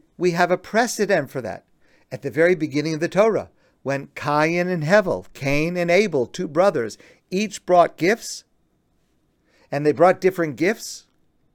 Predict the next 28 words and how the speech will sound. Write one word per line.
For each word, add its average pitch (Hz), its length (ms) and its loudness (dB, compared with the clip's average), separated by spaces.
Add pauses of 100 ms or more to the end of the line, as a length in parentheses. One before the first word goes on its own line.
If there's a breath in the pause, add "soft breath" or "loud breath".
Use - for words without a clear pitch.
(340 soft breath)
and 131 160 -8
there 143 140 2
was 135 240 0
jealousy 165 720 0 (1160)
and 156 200 -2
competition 156 640 0
between 185 380 -2
them. 185 180 -2 (220 soft breath)
And 160 120 -4
in 151 80 -4
fact, 160 340 -2
one 151 300 0
brother 156 440 2 (260 soft breath)
murdered 165 880 4 (320)
the 139 240 -4
other 196 260 4
brother. 226 500 2 (1500 soft breath)
So 190 200 2
the 175 100 0
Nesiim 233 560 0
decided, 190 720 0 (180 soft breath)
"We're 202 140 -2
not 208 200 0
gonna 202 200 -4
do 202 180 -4
it 190 100 -6
that 135 200 -6
way. 101 260 -12